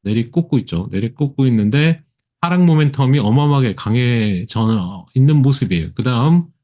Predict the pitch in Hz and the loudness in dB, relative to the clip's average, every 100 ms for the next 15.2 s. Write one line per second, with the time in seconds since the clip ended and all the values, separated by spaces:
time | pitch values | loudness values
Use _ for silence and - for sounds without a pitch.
0 | _ _ _ 98 95 117 139 139 127 190 | _ _ _ -10 -6 0 2 2 2 2
1 | 196 143 113 113 87 85 _ - 90 113 | 2 2 2 0 -2 -6 _ -14 -8 -6
2 | 123 151 131 95 101 127 139 139 120 113 | -2 -2 0 -2 0 -2 0 0 0 -2
3 | 127 131 104 - 143 135 131 113 151 147 | 0 0 -2 0 0 2 0 0 0 2
4 | 131 190 196 _ _ _ _ _ 120 135 | 2 0 -4 _ _ _ _ _ 0 0
5 | 117 - 151 175 175 165 143 165 165 151 | 0 -2 0 2 2 2 0 0 0 0
6 | 147 143 135 131 123 120 113 131 131 113 | 2 4 4 2 0 -2 -2 0 -2 -2
7 | - 135 120 101 95 120 85 87 _ _ | -4 -2 -2 -4 -6 -6 -6 -10 _ _
8 | _ _ _ 101 101 - 147 139 156 143 | _ _ _ -10 -6 -4 -4 -4 -2 0
9 | 139 135 - 127 113 127 143 143 131 101 | 0 0 -2 -2 -2 -2 -2 -2 -2 -4
10 | 120 135 139 127 160 185 170 92 87 - | -2 0 0 0 0 0 -2 -4 -8 -8
11 | - 87 60 - 90 98 120 131 135 131 | -8 -8 -10 -14 -18 -14 -6 -2 -2 -2
12 | 120 147 175 - _ _ _ - 139 151 | -2 -2 -2 -6 _ _ _ -18 -6 -6
13 | 143 143 135 135 151 156 139 139 120 - | -2 -2 -2 0 0 -2 -2 -6 -6 -6
14 | 113 120 120 113 107 113 143 101 92 101 | -4 -2 -2 -4 -6 -4 -4 -4 -6 -6
15 | 80 - | -8 -12